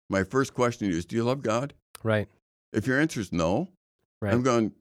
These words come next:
Speaker 1: "That's why it's not worth living. You're right."
Speaker 2: Right. Absolutely. And, and you know what I, I've noticed is that the tendency of, of people that get into this thought process,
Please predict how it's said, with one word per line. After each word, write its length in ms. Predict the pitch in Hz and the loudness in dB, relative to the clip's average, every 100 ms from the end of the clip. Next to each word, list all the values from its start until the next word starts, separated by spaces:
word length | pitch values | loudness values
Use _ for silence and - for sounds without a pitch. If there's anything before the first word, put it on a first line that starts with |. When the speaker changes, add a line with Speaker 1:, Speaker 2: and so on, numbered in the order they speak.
| - | 0
Speaker 1:
"That's 280 | 269 - - | 0 0 -2
why 100 | 381 | -2
it's 120 | - | 0
not 140 | 127 | 0
worth 180 | 127 123 | 2 4
living. 260 | 151 196 120 | 4 4 4
You're 120 | 135 | 4
right." 300 | 165 175 - _ _ | 2 0 -4 _ _
Speaker 2:
Right. 260 | - 107 101 _ _ _ _ 98 | 0 2 2 _ _ _ _ -8
Absolutely. 400 | 127 - 127 98 | -8 -2 -4 -2
And, 120 | 139 | -8
and 180 | - 151 | -2 2
you 60 | |
know 100 | 185 | 6
what 100 | 247 | 6
I, 140 | 220 - | 4 0
I've 100 | 143 | -4
noticed 340 | 131 127 139 - | -2 -2 -2 -4
is 100 | 120 | -4
that 140 | 120 | -4
the 60 | 117 | -6
tendency 500 | - 170 180 - 151 | -4 -2 -2 -2 -2
of, 100 | 120 | -2
of 140 | - 120 | -6 -6
people 260 | 135 131 | -4 0
that 180 | 123 113 | 2 2
get 140 | 110 113 | 2 0
into 200 | 117 110 | 0 0
this 240 | 107 - | -2 -2
thought 240 | 107 - | -2 -2
process, 600 | - 127 127 139 143 - | 0 -2 0 -4 -4 -10